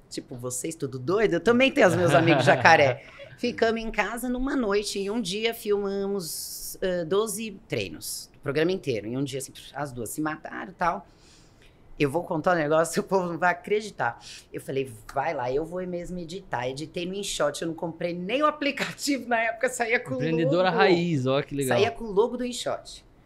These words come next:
Speaker 1: Subi no Nutror, que é uma plataforma lá, né, da
Speaker 2: Sim,
Speaker 1: Eduz e tal.
Speaker 2: da Eduz.
Speaker 1: Resumindo, aí pus.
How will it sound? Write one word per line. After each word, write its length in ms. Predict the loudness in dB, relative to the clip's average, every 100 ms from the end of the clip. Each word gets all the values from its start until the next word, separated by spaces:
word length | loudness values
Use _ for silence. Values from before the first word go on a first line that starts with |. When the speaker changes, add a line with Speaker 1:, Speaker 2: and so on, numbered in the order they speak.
| -20 -14
Speaker 1:
Subi 400 | -8 -6 -4 -4
no 120 | -2
Nutror, 360 | -2 -4 -8 -6
que 60 |
é 40 | -6
uma 100 | -6
plataforma 540 | -6 -8 -8 -6 -6
lá, 240 | -6 -6
né, 140 | -8 -10
da 100 | -10
Speaker 2:
Sim, 120 | -10 -10
Speaker 1:
Eduz 160 | -10
e 40 | -4
tal. 260 | -4 -4
Speaker 2:
da 100 | -8
Eduz. 500 | -12 -12 -14 -16 -20 _ _ _ _ -20 -20
Speaker 1:
Resumindo, 560 | -8 -6 -2 -2 -2 0
aí 140 | -2
pus. 600 | -2 -8 -8 -8 -10 -12